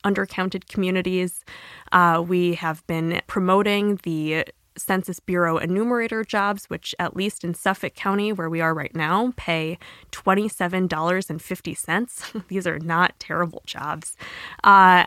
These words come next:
and then we also have been promoting the census through community events and public forums. We've been working with,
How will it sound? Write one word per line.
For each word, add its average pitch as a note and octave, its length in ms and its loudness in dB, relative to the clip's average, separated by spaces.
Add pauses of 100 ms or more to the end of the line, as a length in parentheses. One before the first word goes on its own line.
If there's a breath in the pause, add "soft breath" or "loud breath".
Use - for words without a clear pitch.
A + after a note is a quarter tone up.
and G3 200 4
then F#3 200 4
we F#3+ 220 2
also G3+ 560 2
have F3+ 360 -2
been E3 520 -2
promoting F#3+ 480 2
the F3 100 -2
census E3+ 420 -6
through D#3+ 460 -2
community A3 500 0
events F#3 480 2
and D#3+ 120 -4
public - 300 -8
forums. F#3 640 2
We've D#3+ 120 -6
been D#3+ 160 -2
working E3 320 -4
with, - 280 -6